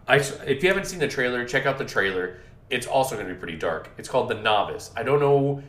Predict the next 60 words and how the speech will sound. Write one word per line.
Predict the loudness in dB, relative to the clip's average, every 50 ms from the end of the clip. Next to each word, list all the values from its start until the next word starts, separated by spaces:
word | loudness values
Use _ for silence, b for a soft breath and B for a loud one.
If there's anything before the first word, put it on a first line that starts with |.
| B B
I | 0 2
know | 4 4
it's | 2 2 0
an | -2
I | 0 0 0 0
F | 0 -2
C | -4 -6 -8
Films | -6 -2 -2 -2 -2 -2 -4 -6
movie, | -6 -4 -4 -4
so | -2 -2
I | -2 0
don't | 0 0
know | 0 0
if | 0 0
it's | -2 -6
gonna | -8 -8 -6
be | -4 -2
out | -2 -2
in | -4
the | -6 -10
theaters. | -8 -4 -2 0 0 0 -2 -2
I | -4
don't | -4
know | -6 -6
where | -6 -8
we're | -8 -10
gonna | -10 -6
find | -4 -4 -4 -2 0 2
it, | 2 0 0 b b b b b -6 0
but, | 2 4 4 2 2 -2 -4 -2
um, | 0 0 2 0 0 -2 -4 -6 -8
it's | -8 -8 -2
got | 2 2 2 2 2 0
someone, | -2 -2 0 -2 -2 -2 -2
Isabel | -2 -2 0 2 2 2 2 0 -2 -6
Furman, | -4 -4 -2 -2 -4 -8 -10 b b b b b
who | 0 0 0
I've | 0 0
kind | 0 0 0 2
of | 2
been | 2 2
watching | 4 4 2 2 0 -4 -8
since | -8 -4 -2 -2 -2 -2 -4 -10 -14 b b b b b
she | -12 -6 -4 -2
was | -2 0 0
in | 0 0 0
a | -2
movie | -2 -2 -4 -4 -4 -4
called | 0 0 0 0 0 0
Orphan | 4 6 6 6 6 2 0 -2 -4 -10 -6 -4
as, | -2 -2 -2 -4 -6 -10 -4
uh, | -2 0 0 0
when | -2 -4 -6
she | -8
was | -8 -8 -8
a | -10
kid, | -6 -4 -2 0 0 0 0 -2 -8
and | -12 -12
she | -12 -8 -6
was | -4 -4 -4 -6